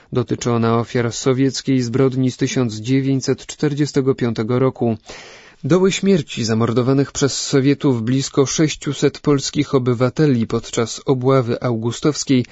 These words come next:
jak wskazuje wiele przesłanek,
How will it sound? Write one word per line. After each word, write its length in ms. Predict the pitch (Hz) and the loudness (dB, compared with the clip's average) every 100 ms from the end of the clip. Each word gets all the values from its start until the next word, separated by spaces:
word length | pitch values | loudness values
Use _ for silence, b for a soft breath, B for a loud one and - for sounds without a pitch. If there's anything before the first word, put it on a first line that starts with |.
| B B | B B
jak 280 | - 135 - | -2 -2 -2
wskazuje 680 | - - - 139 135 151 127 | -12 -10 -2 0 2 2 4
wiele 220 | 135 156 | 2 2
przesłanek, 720 | - 143 - 165 143 - - | 0 -2 0 2 0 -2 -2